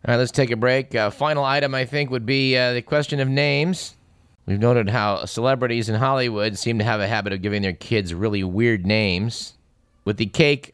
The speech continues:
perhaps being taken by Penn Jillette's daughter, named Moxie Crime Fighter.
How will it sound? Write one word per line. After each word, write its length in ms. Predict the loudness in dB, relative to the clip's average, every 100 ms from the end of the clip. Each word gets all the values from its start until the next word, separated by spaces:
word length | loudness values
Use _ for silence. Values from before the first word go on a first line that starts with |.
| _
perhaps 380 | 0 2 2 -2
being 320 | -2 -2 -2
taken 400 | -2 -2 -2 -2
by 180 | 0 -2
Penn 420 | -4 -4 -2 0
Jillette's 440 | 0 2 2 0
daughter, 400 | -2 0 0 -2
named 480 | -2 0 0 0 -4 -8 _ _ -8
Moxie 760 | 0 2 2 0 -6 -4 -4
Crime 460 | -6 -2 0 0 -4
Fighter. 580 | -2 -2 -2 -6 -10